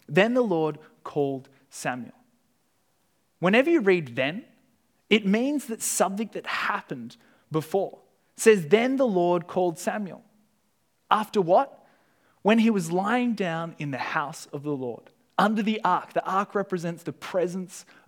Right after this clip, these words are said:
of God. Before he heard, heard God's voice, he was under and in the house of God. He was aligned. He was fighting for proximity with God. He wasn't just going through the motions. He wasn't in the usual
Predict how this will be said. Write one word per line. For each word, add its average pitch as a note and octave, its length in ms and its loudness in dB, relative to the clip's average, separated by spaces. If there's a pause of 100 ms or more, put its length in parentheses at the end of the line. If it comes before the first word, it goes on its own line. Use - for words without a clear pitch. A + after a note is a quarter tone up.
of C#3 220 -2
God. C#3 400 -2 (1040)
Before A3+ 340 4
he G3+ 120 0
heard, G3 540 -2 (440)
heard A3 420 2
God's F3 300 -2
voice, C#3+ 440 -10 (260)
he G3 120 2
was F3 220 4 (100)
under G#3 440 0 (360)
and C#3+ 160 -6 (100)
in D3+ 380 -4 (180)
the D3 100 -2
house D3 280 -4
of D3 100 -10
God. - 240 -4 (560)
He G#3 140 2
was G#3 160 2
aligned. G3+ 580 0 (480)
He A3 120 4
was A#3 180 2
fighting A#3 420 0
for G#3 140 -6
proximity G#3+ 640 -2
with G3+ 200 -4
God. G#3+ 280 2
He F#3+ 80 0
wasn't A3+ 260 4
just G3 220 -2
going A#3 360 2
through A#3 200 -4
the G#3+ 80 0
motions. G3+ 460 0
He G3 40 -4
wasn't G#3+ 280 0
in A#3 280 0 (220)
the F#3 140 0
usual G#3 720 0